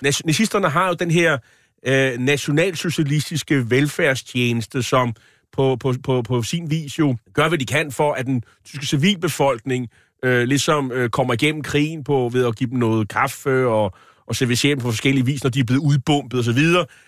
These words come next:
Men det er også en organisation, der hjælper med at deltage i plyndringen, øh, af, af jøder, øh, og fordeler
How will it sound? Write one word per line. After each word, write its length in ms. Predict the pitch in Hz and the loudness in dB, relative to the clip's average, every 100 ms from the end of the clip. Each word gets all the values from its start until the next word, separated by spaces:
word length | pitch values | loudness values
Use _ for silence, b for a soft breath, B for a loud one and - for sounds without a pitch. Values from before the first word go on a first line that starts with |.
| b | b
Men 120 | - 147 | -6 -2
det 100 | 170 | 0
er 60 | |
også 360 | 160 196 190 226 - | 2 0 -2 -8 -2
en 200 | 165 156 | -2 0
organisation, 720 | 160 135 113 123 190 190 160 | 0 -2 -4 -2 0 0 -2
der 200 | 170 143 | -2 0
hjælper 440 | 123 135 180 202 170 | 0 0 0 0 0
med 220 | 147 160 143 | 2 0 0
at 100 | 120 | 0
deltage 340 | 165 175 151 | -2 0 -2
i 40 | 127 | -2
plyndringen, 640 | - 143 170 180 160 143 | -2 0 2 0 0 0
øh, 320 | 131 139 127 123 | 2 4 2 2
af, 240 | 120 113 | 0 0
af 100 | - 107 | -4 0
jøder, 320 | 123 170 214 b b b 147 | 2 4 2 b b b -2
øh, 60 | 143 | -2
og 80 | |
fordeler 720 | 143 139 - 240 233 220 196 | -2 -4 0 0 0 2 2